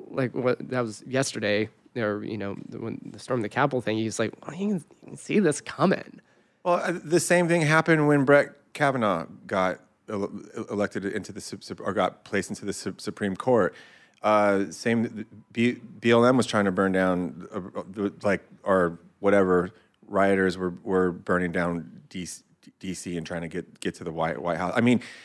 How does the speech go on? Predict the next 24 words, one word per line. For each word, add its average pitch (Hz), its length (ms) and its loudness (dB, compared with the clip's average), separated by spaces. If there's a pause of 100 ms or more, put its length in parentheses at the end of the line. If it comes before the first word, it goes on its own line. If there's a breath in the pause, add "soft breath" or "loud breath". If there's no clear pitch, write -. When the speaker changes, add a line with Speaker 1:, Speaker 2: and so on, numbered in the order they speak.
(280 loud breath)
Speaker 2:
this 120 160 0
is 117 80 -2
not 135 180 6
the 107 80 2
first - 260 -2
time. 92 380 0
This, 98 160 -4
it, 110 340 0
it, 110 220 -2
it, 107 200 -4 (140)
it 104 120 -6
happens 101 520 0
in 92 200 -8
different 98 420 -2 (840)
cir-, 143 280 4
circumstances, 101 720 -2 (520 soft breath)
and 135 280 4
as 151 240 6
it 151 100 -2
should, 196 320 2 (760)
as 135 160 8
it 151 120 2
should 143 300 4 (200)
of 135 220 4